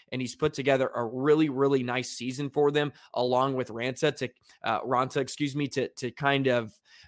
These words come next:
uh, mosey their way back into some form, because they, they were, they were floating there, just kinda hovering around for a bit. But they played some of their best hockey leading in to the, uh, to the All-Star break. As I mentioned, Aho,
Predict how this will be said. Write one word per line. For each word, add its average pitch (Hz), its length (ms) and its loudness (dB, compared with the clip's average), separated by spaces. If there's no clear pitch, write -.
uh, 73 160 -2
mosey 170 640 6
their 170 220 2
way 135 480 4
back 127 320 4
into 131 200 -4
some 120 240 -6
form, 147 420 2
because 139 380 0
they, 139 180 -6
they 170 220 0
were, 165 320 2
they 165 100 -4
were 156 140 0
floating 147 460 2
there, 143 300 0
just 123 200 -8
kinda 135 200 -6
hovering 139 360 0
around 123 360 -4
for 143 180 0
a 143 40 2
bit. 147 260 4
But 135 100 -2
they 147 100 2
played 160 260 -2
some 156 140 -2
of 147 60 0
their 123 160 -2
best 127 280 0
hockey 123 380 0
leading 127 320 0
in 120 240 -4
to 135 260 0
the, 123 260 0
uh, 113 220 -2
to 147 100 0
the 135 140 4
All-Star 123 460 4
break. 120 300 -2
As 127 140 -4
I - 20 4
mentioned, 156 300 2
Aho, 143 240 6